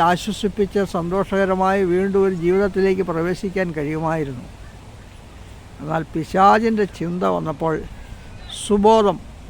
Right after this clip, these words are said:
നഷ്ടപ്പെട്ടു. ഈ മക്കളെക്കുറിച്ച് ചിന്തിക്കാനോ തൻ്റെ ഭാവിയെക്കുറിച്ച് ചിന്തിക്കാനോ കഴിഞ്ഞില്ല. രോഗം വന്ന് മരിച്ച ആ സ്ത്രീ സ്വർഗത്തിൽ പ്രവേശിച്ചുവെന്ന് നമുക്ക്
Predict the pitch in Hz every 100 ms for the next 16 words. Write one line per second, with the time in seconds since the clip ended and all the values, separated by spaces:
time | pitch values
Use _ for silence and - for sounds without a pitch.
0 | 151 151 - 175 165 151 139 175 185 170
1 | 202 220 202 190 185 170 180 175 175 175
2 | 170 156 175 - - - - 190 175 202
3 | 214 180 185 196 196 190 175 175 170 165
4 | 170 170 165 156 160 170 147 127 - -
5 | - - - - - - - 170 175 190
6 | 220 220 214 214 208 202 220 202 196 -
7 | 208 214 214 - - - - - - -
8 | - - - 185 190 190 226 202 220 208
9 | 208 226 185 208 - 214 214 208 185 190
10 | 196